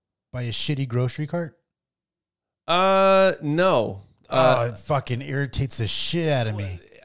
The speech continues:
Speaker 2: I, I think it's because when I go grocery shopping, I go grocery shopping for two people.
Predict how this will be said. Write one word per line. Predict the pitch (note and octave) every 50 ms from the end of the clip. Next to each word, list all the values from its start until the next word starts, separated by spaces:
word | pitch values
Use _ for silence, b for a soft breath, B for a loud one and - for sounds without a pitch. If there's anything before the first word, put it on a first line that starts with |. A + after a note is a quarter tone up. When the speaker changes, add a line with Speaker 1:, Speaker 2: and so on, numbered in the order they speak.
| _
Speaker 2:
I, | - D3+ - - F2+ - A#2+
I | C3+
think | - - D#3 D3+
it's | D3 -
because | C#3+ D3 C3+ - C#3+ C#3 C3 C3 C3 B2+ B2 A2 G#2+
when | A2+ A2+ A2+
I | B2+ D3
go | D3 C#3 B2 A2
grocery | G#2+ A#2 A2+ G#2+ - A2+ G#2
shopping, | - A2+ G#2 G#2 - A2 -
I | G#2+
go | A2 A2+ A2
grocery | G2+ A2+ A2+ G#2+ - - A2 G#2+
shopping | - G#2+ G#2 G2+ G2 - G#2+ G#2 G2+ F#2+
for | - - G#2+ G#2
two | F#2+ - - E3+ E3+ E3
people. | D#3 - A#2 G2 F#2 - F#2+ - F#2 G2